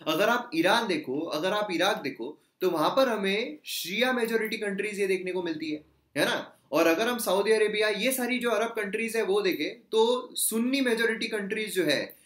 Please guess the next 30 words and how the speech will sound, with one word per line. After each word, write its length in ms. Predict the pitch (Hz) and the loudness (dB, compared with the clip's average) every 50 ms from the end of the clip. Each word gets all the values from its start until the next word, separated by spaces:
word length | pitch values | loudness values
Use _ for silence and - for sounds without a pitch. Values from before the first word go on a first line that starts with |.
| - - _ - | -20 -16 _ 0
ये 180 | 143 180 220 | 2 4 4
देखने 280 | 226 220 202 196 196 202 | 6 4 2 0 0 -2
को 100 | 190 202 | -2 0
मिलती 300 | 196 185 175 - 175 170 | -2 -2 -2 -4 -6 -6
है। 200 | 160 147 - - _ _ _ _ _ _ _ - - | -6 -8 -10 -14 _ _ _ _ _ _ _ -2 2
अब 180 | 214 - - - | 2 2 2 2
ऐसे 300 | 165 175 190 190 285 285 | 2 2 2 2 2 0
scenario 420 | 269 254 226 233 233 226 226 240 | 0 0 0 0 0 0 0 0
में 160 | 226 226 202 156 | 0 0 0 -2
सबसे 320 | - 190 190 - - 240 | -2 -4 -6 -4 -4 -4
important 400 | 220 196 190 190 190 196 190 190 | -4 -4 -4 -4 -4 -4 -2 -4
चीज 120 | 196 180 | -4 -4
क्या 160 | - - 156 131 | -4 -2 -2 -2
आती 240 | 120 - 113 110 | -2 -4 -6 -8
है 180 | 101 - - _ _ _ _ _ - | -8 -8 -12 _ _ _ _ _ -10
कि 280 | 226 240 196 160 160 | -8 -6 -2 0 2
ईरान 240 | 151 175 202 247 262 | 4 4 4 4 2
और 100 | 269 269 | 2 2
Saudi 360 | - - 208 202 208 202 214 | 0 0 0 0 0 2 2
Arabia, 420 | 214 202 202 196 190 175 147 127 95 | 2 2 2 0 0 2 0 0 0
अगर 440 | - - - - - 147 156 196 208 | -2 -6 -10 -6 -4 -2 0 0 0
आप 120 | 208 202 | 0 0
देखोगे, 280 | 196 190 208 214 233 254 | -2 -2 -2 -2 -2 -4
proxy 500 | 254 - 175 160 156 156 - - 240 240 | -4 -4 -4 -4 -4 -4 -4 -4 -2 -2
war 260 | 208 208 208 202 196 | 0 0 0 0 0
में 120 | 208 202 | -2 -2
भी 100 | 190 214 | -4 -2
चल 160 | - 190 170 | -2 -2 -2
रहे 160 | 151 147 139 117 | -2 -2 -2 -4
हैं। 200 | 107 - - | -6 -8 -14